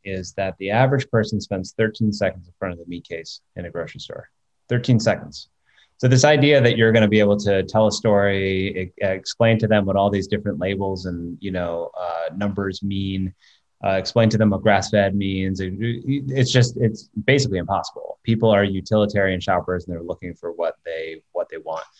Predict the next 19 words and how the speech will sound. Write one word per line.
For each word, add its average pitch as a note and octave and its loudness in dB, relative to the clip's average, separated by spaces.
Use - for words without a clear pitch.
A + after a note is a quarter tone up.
That's A#2+ 2
only C#3+ 4
exacerbated G2+ 2
by F2 0
covid. E2 -4
I A2 0
mean, A2+ 6
when A2 6
I C3 6
go C3 6
to A#2 4
the G#2+ 2
grocery G2+ 2
store, F2+ 0
I F#2 -2
put A#2+ 0
my A2 0
mask G2+ 0
on, F#2 -2